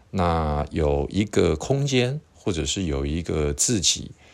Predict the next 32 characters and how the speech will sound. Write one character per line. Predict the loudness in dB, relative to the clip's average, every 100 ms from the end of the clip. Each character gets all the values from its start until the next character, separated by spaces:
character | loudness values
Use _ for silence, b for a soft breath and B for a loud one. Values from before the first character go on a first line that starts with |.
| b b
很 | -8 -6 0
大 | 2 2 0
的 | -2 0 0 -2
框 | -6 -4 0 0 0
架 | 2 2 0
里 | -2 -4 0
面 | 0 0 -2
能 | -4 -2
够 | -2 -2
发 | -2 -2 0 -2
挥 | -4 -2 -2 -2
的 | -2 0 0
环 | 0 0
境 | 0 0
跟 | -2 -2
舞 | -4 -6 -8
台， | -12 -10 -12 -14 b b b b b b _ -4
我 | -2
觉 | 2 2
得 |
这 | 2 2
个 | 2
也 | 0
是 | -2
非 | 0 0
常 | 0
重 | 0 0 0
要 | -4
的 | -6
一 | -10
件 | -10 -6
事。 | -6 -6